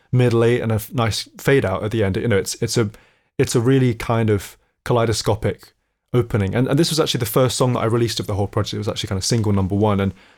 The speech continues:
and it's almost like five or six songs put together, you know, put into one, and starts with this great big orchestral sound, um, this huge sort of A mixolydian cluster chord.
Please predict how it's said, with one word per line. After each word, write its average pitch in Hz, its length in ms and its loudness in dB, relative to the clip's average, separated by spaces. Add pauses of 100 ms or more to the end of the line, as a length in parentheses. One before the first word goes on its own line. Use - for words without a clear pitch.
(260)
and 127 140 2
it's - 140 2
almost 165 220 4
like - 80 -2
five 120 240 0
or 110 40 -2
six - 260 -2
songs 104 340 0
put - 220 -2
together, 104 420 0
you 110 80 -6
know, 104 80 0
put 113 160 0
into 110 180 -2
one, 101 380 2
and 98 180 -4 (440)
starts - 300 0
with 110 100 -2
this 110 120 -4
great 143 220 2
big 127 140 -2
orchestral 120 540 -2
sound, 104 600 0 (600)
um, 95 220 2
this 92 140 -6
huge 127 300 0
sort 117 100 2
of 110 160 -4
A 120 240 4
mixolydian 117 580 0
cluster 113 300 -2
chord. 98 340 0